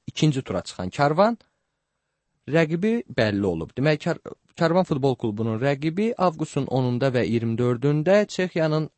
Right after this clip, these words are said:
Slavia komandası olacaq. uefa kubokunun ikinci təsnifat mərhələsindəki ilk oyun Bakıda olacaq. Cavab oyununda isə Karvan komandası Praqaya səfər eləyəcək. Və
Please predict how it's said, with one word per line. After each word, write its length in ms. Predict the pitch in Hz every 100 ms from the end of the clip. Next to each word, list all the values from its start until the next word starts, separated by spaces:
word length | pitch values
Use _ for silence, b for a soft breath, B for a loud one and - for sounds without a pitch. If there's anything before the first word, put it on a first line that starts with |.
| -
Slavia 360 | - 120 92
komandası 500 | - 90 85 85 -
olacaq. 360 | 87 87 95 82 _ _ _ _ _
uefa 300 | 147 170 208
kubokunun 440 | 202 180 170 156 151
ikinci 300 | - 135 131
təsnifat 520 | 131 117 117 127 -
mərhələsindəki 720 | 110 110 104 - 104 104 - -
ilk 300 | 123 - -
oyun 320 | 117 110 98
Bakıda 320 | 104 - 104
olacaq. 360 | 151 185 180 208 - -
Cavab 300 | 135 135 135
oyununda 320 | 120 107 117
isə 220 | 175 - 220
Karvan 260 | 165 143 139
komandası 480 | 143 147 156 156 170
Praqaya 400 | - 147 107 92
səfər 400 | - 95 101 95
eləyəcək. 380 | 90 85 95 82 _ _ _
Və 160 | 123 120